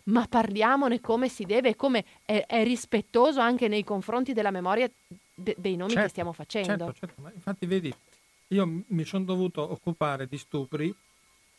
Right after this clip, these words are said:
Speaker 2: diciamo, eh, un po' per necessità per quanto riguarda la guerra, la guerra della, della ex Jugoslavia, no? Dove si calcola che circa ventimila donne siano state stuprate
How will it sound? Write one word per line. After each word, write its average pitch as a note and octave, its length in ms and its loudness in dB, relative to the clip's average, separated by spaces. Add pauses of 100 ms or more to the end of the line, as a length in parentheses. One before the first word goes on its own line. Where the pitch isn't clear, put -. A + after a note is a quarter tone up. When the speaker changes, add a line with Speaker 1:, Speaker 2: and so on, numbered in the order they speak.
(680)
Speaker 2:
diciamo, D#3 560 -2
eh, C#3 260 -8 (120)
un D#3 180 -2
po' F#3 140 6
per F3+ 120 2
necessità E3 600 0
per D3 160 -4
quanto D3+ 240 -2
riguarda C#3+ 400 -2
la C#3 100 -2
guerra, C3 500 -6 (100)
la C#3 200 -4
guerra C3+ 560 -4
della, B2+ 580 -10
della B2+ 360 -8
ex C#3 180 -8
Jugoslavia, A2 680 -8
no? A#2+ 160 -10 (120)
Dove C#3+ 440 -2
si D3+ 260 -12
calcola D3 480 -4
che C3+ 180 -8
circa D#3+ 480 0
ventimila D3+ 680 0
donne A#2+ 400 -8
siano C#3 280 -12
state A#2 380 -10
stuprate A2 640 -10